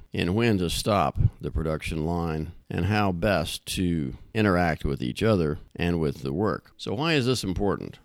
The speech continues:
It's, it's because, as we alluded to in the last episode, episode number eighty-four, two thousand seventeen data from Gallup indicate that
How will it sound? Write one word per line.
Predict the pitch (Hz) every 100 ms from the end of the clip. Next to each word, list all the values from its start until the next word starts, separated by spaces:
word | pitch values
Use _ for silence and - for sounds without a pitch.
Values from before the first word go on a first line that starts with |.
| _
It's, | - - - - _
it's | - -
because, | 90 135 117 95 92 - - -
as | - 92 92 90
we | 95 95 92 87
alluded | 62 101 98 82
to | - 95 90 80
in | 76
the | 67
last | 87 117 107 -
episode, | 82 60 - 78 82 90
episode | 78 85 85 85 80
number | 90 50
eighty-four, | - 76 60 - 160 147 95 -
two | -
thousand | 147 127 85
seventeen | 101 110 87 92 76
data | 87 95 82 -
from | 85 76
Gallup | 82 101 98 71 -
indicate | - 95 92 - 95 90
that | - 82